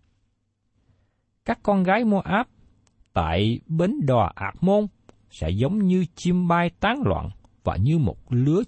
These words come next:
chim con bị quăng ra ngoài ổ." Tại Ạc Môn có con sông nhỏ,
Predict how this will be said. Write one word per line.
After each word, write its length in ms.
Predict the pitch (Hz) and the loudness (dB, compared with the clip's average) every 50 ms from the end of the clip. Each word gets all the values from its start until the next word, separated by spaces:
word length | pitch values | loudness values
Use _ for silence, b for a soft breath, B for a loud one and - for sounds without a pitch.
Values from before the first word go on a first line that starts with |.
| - | -6
chim 200 | - - 175 165 165 - | -4 -2 -2 -2 -2 -2
con 360 | - 165 165 165 160 147 104 | 0 0 0 0 0 -2 -4
bị 180 | 82 69 62 - - - - | -4 -6 -8 -12 -16 -4 -2
quăng 280 | 151 143 151 156 147 | 0 0 0 0 -2
ra 140 | 143 156 151 | -2 -2 -4
ngoài 280 | 131 90 80 73 - - | -2 -2 -4 -4 -6 -10
ổ." 220 | - 76 90 117 - - - _ _ _ _ _ _ _ _ _ _ _ _ _ _ _ _ _ _ _ _ _ _ _ _ _ _ _ _ _ | -8 -6 -6 -6 -6 -10 -18 _ _ _ _ _ _ _ _ _ _ _ _ _ _ _ _ _ _ _ _ _ _ _ _ _ _ _ _ _
Tại 140 | 127 123 | 0 2
Ạc 260 | 131 139 - - - 202 | 2 0 -2 -4 -2 0
Môn 280 | 208 214 214 214 202 - - - | 2 2 2 0 -2 -6 -10 -6
có 120 | - 240 | -4 -4
con 200 | 247 - 226 202 190 | -4 -2 -4 -4 -4
sông 280 | - - 214 208 165 | 0 -2 0 2 2
nhỏ, 340 | 110 95 82 92 123 156 - | 0 2 0 -2 -4 -4 -10